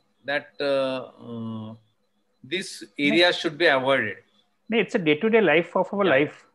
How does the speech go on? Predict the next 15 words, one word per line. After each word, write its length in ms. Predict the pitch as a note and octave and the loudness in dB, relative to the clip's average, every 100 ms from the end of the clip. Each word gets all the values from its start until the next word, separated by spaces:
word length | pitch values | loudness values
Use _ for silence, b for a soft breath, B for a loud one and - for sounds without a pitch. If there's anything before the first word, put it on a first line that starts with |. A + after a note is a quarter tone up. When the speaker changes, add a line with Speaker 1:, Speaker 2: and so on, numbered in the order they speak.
| _ | _
Speaker 2:
You 120 | C3 C3+ | -10 -6
know, 120 | D#3 | -4
it's, 200 | C3+ C3+ | -6 -2
so, 120 | D3+ | 2
I 100 | D3 | 2
Speaker 1:
Yeah. 140 | D#3 | 0
Speaker 2:
mean, 180 | D3+ C3 B2+ C#3+ | -4 -4 -2 0
every 140 | C3+ E3+ | 0 0
time 180 | F3 F3+ | 0 2
we 100 | F#3 | 0
put 240 | F#3+ F3+ | 0 0
weight 280 | D3 E3+ F#3+ | 2 2 4
on 960 | F3+ F#3 F#3 F#3+ F#3+ F#3+ F#3 F3+ E3+ | 2 2 0 0 -2 -2 -2 -4 -2
Speaker 1:
Correct, 320 | D#3+ E3 C3 - | 2 2 2 -2
correct. 340 | B2+ - - | -2 -4 -14